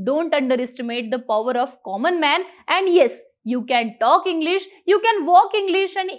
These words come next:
English is a funny language," असं ट्विट केलंय. दुसरीकडे शरद पवार गटाचे पुणे शहराध्यक्ष प्रशांत जगताप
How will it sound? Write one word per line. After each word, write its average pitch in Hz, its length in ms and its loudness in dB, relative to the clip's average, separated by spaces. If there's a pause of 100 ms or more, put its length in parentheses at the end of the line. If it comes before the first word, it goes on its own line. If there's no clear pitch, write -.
English 277 420 -6
is 240 140 -4
a - 20 -4 (180)
funny 330 220 -2
language," 302 420 0 (240)
असं 359 160 2 (100)
ट्विट 302 320 -2
केलंय. 226 200 -2 (280)
दुसरीकडे 233 440 -6
शरद 247 240 -6
पवार 254 340 0
गटाचे 233 400 -4
पुणे 240 320 -8
शहराध्यक्ष 240 600 -4
प्रशांत 285 560 -4
जगताप 285 380 2